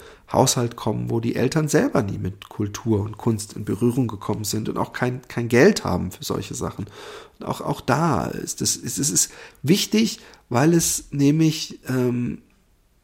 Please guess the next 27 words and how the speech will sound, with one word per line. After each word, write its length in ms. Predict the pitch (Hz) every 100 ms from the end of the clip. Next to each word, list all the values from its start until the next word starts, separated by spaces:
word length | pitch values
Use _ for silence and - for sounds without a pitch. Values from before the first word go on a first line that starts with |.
| _ _ _ _
nicht 320 | 160 139 -
nur 580 | 143 135 127 123 123 120 _ _ - _ _ _ -
die 80 |
schnelle 320 | - 120 123 113
Lösung 400 | 90 90 113 -
ist. 160 | -
Die 40 | 113
schnelle 300 | 143 185 202
Lösung 440 | 139 139 135 131
ist, 280 | 131 - - - - _ -
gib 220 | 127 -
dem 260 | 120 113 -
Kind 540 | 127 113 110 - - _ _ _ _ _ -
was 200 | - -
zu 100 | -
essen. 320 | - - - _ _ _ _ _ _ _ _ _ -
Die 280 | 120 117
auf 200 | - 101
lange 280 | 113 139 180
Sicht 360 | 117 110 - -
Lösung 380 | 107 104 117 -
ist, 340 | 104 104 - - - _
lass 340 | - 113 131 -
dieses 340 | 135 120 113
Kind 260 | - 139 139
sich 360 | 120 117 -
entfalten, 840 | 117 117 - 110 110 104 107 107